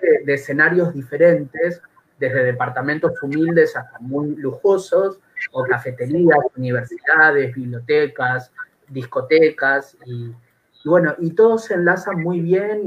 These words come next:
y, y siempre sucede algo muy funcional a la historia, pero también muy maravilloso para el lector en, en cada una de esas, de esas, eh, eh, escenas, ¿no?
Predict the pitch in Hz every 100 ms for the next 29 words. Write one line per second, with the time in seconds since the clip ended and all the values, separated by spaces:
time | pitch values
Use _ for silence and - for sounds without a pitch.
0 | 151 143 - - - 185 196 196 160 -
1 | 160 160 160 156 156 143 - _ _ 143
2 | 151 170 170 170 _ _ _ - - _
3 | - 165 165 - 147 160 214 226 151 127
4 | - 180 190 165 135 131 131 160 160 170
5 | 175 143 135 135 160 156 165 143 127 120
6 | 120 - 160 190 - _ _ - 139 135
7 | 139 139 175 175 156 160 175 156 139 139
8 | - 139 123 120 _ _ _ _ - 135
9 | 139 151 - 120 120 123 120 120 127 -
10 | 147 147 170 220 _ _ 131 139 247